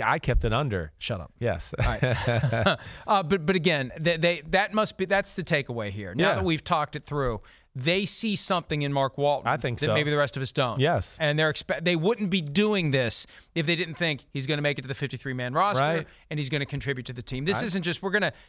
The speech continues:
Speaker 2: take a flyer on a guy who's been arrested three times."
Speaker 1: No, I d-, I don't think it is that either. And I think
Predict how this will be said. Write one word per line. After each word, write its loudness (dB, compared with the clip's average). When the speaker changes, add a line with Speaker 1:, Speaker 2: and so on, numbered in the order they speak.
Speaker 2:
take -2
a -2
flyer 2
on 2
a 2
guy 4
who's 0
been 0
arrested 0
three -6
times." -6
Speaker 1:
No, 4
I 4
d-, 0
I 2
don't 2
think 0
it 2
is 2
that 4
either. 2
And 2
I 4
think -2